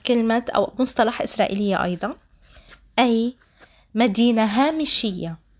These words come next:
حتى مطارها الذي جرى توسيعه وتحديثه صار يسمى مطار تل أبيب ومطار بن غوريون.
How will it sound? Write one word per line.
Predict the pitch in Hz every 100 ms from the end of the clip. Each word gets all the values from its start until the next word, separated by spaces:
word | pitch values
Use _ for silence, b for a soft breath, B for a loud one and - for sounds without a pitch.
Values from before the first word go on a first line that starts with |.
| _ _ _ - _ _ B B
حتى | - 480 -
مطارها | 349 285 269 349 359 320 202 202
الذي | 214 233 247
جرى | 254 320 381
توسيعه | - 294 240 - 339 302 226 190 196 B B B B B
وتحديثه | 262 - - 262 214 311 381 320 269 262 403 - _ b b b
صار | - 403 453 415
يسمى | 349 294 - 392 440 427 359
مطار | 269 254 - 302 330 370 381 403 - - -
تل | 285
أبيب | - 233 247 381 466
ومطار | 370 254 233 269 262 320
بن | 339 359 370
غوريون. | 466 539 403 247 185